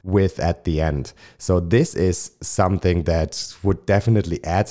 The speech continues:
to a richer live stream where you have something to talk about that also lasts more than ten minutes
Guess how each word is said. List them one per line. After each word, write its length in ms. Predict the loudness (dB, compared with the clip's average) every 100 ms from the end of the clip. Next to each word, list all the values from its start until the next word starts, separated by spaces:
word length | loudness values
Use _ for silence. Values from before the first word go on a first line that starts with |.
| -4
to 180 | 0
a 80 | 0
richer 840 | 0 0 0 0 -4 0 0 0 -2 -12 -10
live 420 | -4 -2 -2 -4
stream 600 | -6 -10 -6 -2 0 0 0
where 300 | 0 0 -2
you 200 | -2 -6
have 320 | 0 0 0
something 600 | -2 -4 -4 -4 -6 -8 -16 _ -14
to 120 | -10
talk 300 | -4 -2 -2
about 520 | -4 -2 0 0 -2 -8 -20 -14 -2
that 320 | 0 0 0
also 400 | 0 2 2 2
lasts 640 | 2 2 0 0 -4 -8 -2
more 300 | 2 2 2
than 180 | 0
ten 300 | -4 -4 -2
minutes 500 | 0 0 0 -2 -6